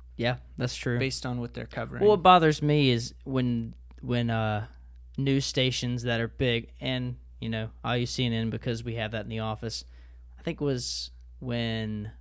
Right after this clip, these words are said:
Speaker 1: oh God, this is gonna be hard to remember now. Was it Tiger Woods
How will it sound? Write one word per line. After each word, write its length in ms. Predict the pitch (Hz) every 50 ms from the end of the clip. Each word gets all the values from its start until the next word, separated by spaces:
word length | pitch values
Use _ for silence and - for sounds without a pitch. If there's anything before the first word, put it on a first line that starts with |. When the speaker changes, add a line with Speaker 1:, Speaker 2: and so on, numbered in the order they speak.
| - - - - - - - -
Speaker 1:
oh 340 | 110 104 101 101 98 98 - -
God, 440 | 101 101 98 98 98 98 104 117 - - -
this 140 | - - -
is 60 | -
gonna 120 | 123 117 110
be 60 | 107 104
hard 220 | 113 117 113 110
to 60 | 110
remember 420 | 107 107 104 107 104 101 101 104 104
now. 300 | 104 104 104 104 107 - - - - - - - - -
Was 140 | - 165 170
it 100 | 170 -
Tiger 380 | - - 151 165 185 185 202 196
Woods 580 | 165 139 135 135 151 165 160 - - - -